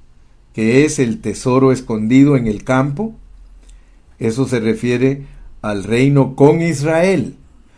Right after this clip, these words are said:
pero la perla que sacan del agua es la que significa la iglesia.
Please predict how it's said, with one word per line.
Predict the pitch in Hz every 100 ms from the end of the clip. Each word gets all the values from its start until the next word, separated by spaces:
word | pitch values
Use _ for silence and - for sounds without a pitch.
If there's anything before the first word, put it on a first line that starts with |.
| _ -
pero | 113 110
la | 104 101 -
perla | 170 208 175 113 87 - - - - -
que | -
sacan | 107 135 143 175 170
del | 139 117
agua | 120 135 170 - - - -
es | 117 120 135
la | 135 120
que | 117
significa | 107 135 139 127 - 127 127
la | 120
iglesia. | 120 135 202 202 - 107